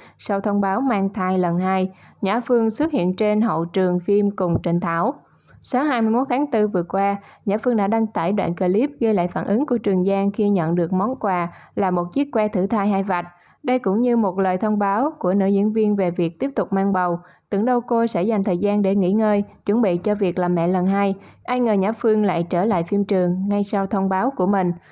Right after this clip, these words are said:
Nhìn hình ảnh mới nhất của mẹ bầu có thể thấy trong những tháng đầu thai kỳ, Nhã Phương vẫn khá gầy, nhan sắc vẫn xinh đẹp rạng rỡ, trở thành tâm điểm thu hút mọi ánh nhìn.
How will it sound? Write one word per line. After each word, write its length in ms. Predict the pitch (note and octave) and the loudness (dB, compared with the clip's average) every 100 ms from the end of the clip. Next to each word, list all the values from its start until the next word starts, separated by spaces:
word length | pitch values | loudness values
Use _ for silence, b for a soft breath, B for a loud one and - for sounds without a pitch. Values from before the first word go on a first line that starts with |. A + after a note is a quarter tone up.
| B - | B -2
Nhìn 120 | A#3+ | 2
hình 140 | A3+ | 2
ảnh 200 | G3+ G#3+ | 2 2
mới 120 | C4+ | 2
nhất 200 | C#4+ D#4+ D#4+ | 2 0 0
của 180 | F#3 A#3 | 0 2
mẹ 140 | F#3 | 2
bầu 280 | F3 F#3 F3+ | 2 0 0
có 120 | F3+ | -2
thể 160 | B3+ F#3 | -2 0
thấy 300 | G3+ G3+ C4+ | 0 0 0
trong 200 | A#3 G3+ | 0 2
những 220 | F#3+ E3 G3 | 2 2 0
tháng 240 | G3+ C4 | 0 0
đầu 200 | A#3 F3 | 0 0
thai 180 | G3 G3 | 0 0
kỳ, 320 | G3 F3+ F3 B B B | 0 0 0 B B B
Nhã 120 | G#3 | -2
Phương 280 | B3 A3+ G#3+ | 0 0 2
vẫn 240 | E3 F#3 | 0 0
khá 240 | A#3 A3+ C#4+ | 0 0 0
gầy, 300 | A3 F#3 F3+ B B | 2 0 -2 B B
nhan 180 | A#3 A#3 | -2 0
sắc 280 | D4 D4+ F3+ | -2 -4 -2
vẫn 220 | E3 A3+ | 0 0
xinh 200 | A#3+ A3 | 0 0
đẹp 180 | G3 F3 | 0 0
rạng 140 | F3 F3+ | -2 0
rỡ, 280 | E3+ E3+ C4 B B - | 0 0 -4 B B -4
trở 120 | G3+ | 0
thành 240 | A#3 G3+ | 2 0
tâm 240 | G3+ A3 G#3 | 0 0 2
điểm 240 | E3+ A3 | 2 2
thu 200 | B3 G#3+ | 2 2
hút 260 | A#3 C#4+ A#3+ | 2 0 0
mọi 180 | E3+ | 0
ánh 180 | F3 A#3+ | 2 2
nhìn. 240 | B3 F#3 | 2 0